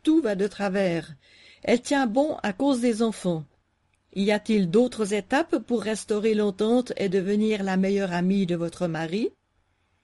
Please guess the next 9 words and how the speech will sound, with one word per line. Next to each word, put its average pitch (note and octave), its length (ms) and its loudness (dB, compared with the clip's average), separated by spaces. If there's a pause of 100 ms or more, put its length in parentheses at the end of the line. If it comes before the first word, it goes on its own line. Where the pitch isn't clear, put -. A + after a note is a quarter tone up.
(400)
C'est - 260 -2
en C4+ 120 4
écoutant D4 460 0
le D4+ 140 0
témoignage A#3 600 0
de A3+ 100 2
l'épouse G#3+ 580 0
d'un F3+ 160 -2
ministre A3+ 640 0